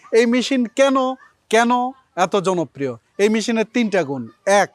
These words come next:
এই মেশিন যে কেউ চালাতে পারে, বাড়ির মহিলা অথবা শিশু এটা চালাতে পারবে। দুই, এই মেশিন দিয়ে আপনি যে চালাবেন,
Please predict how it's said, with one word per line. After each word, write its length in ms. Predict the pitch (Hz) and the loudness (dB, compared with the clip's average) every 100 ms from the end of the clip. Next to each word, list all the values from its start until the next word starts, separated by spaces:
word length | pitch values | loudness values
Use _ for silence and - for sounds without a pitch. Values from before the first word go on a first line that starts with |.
| - _ _ | -12 _ _
এই 140 | 175 202 | -2 -2
মেশিন 320 | 208 233 185 | -2 -2 0
যে 180 | 175 214 | 2 2
কেউ 160 | 214 | 0
চালাতে 380 | 190 175 151 139 | 0 0 0 -2
পারে, 220 | 123 117 - _ _ _ 147 | -4 -8 -12 _ _ _ 0
বাড়ির 340 | 190 190 185 | 0 2 -2
মহিলা 480 | 180 190 214 233 254 _ _ 165 | -2 0 0 0 -2 _ _ -4
অথবা 360 | 170 185 175 | -4 -2 -2
শিশু 400 | - 185 - 135 - _ _ _ - | -2 -6 -6 -10 -12 _ _ _ -2
এটা 160 | 180 | 0
চালাতে 360 | 190 202 196 190 | 2 2 2 2
পারবে। 340 | 190 185 233 254 _ - | 2 2 0 -2 _ -10
দুই, 380 | 151 208 240 254 _ _ - | -2 0 0 -4 _ _ -2
এই 160 | 185 | 2
মেশিন 340 | 196 190 233 220 | 2 0 0 0
দিয়ে 260 | 240 254 254 - - | 2 2 -2 -14 -2
আপনি 500 | 185 190 208 190 143 - | 0 0 0 -2 -2 -2
যে 160 | 202 196 | 0 0
চালাবেন, 560 | 240 240 247 185 127 | 2 4 4 2 -2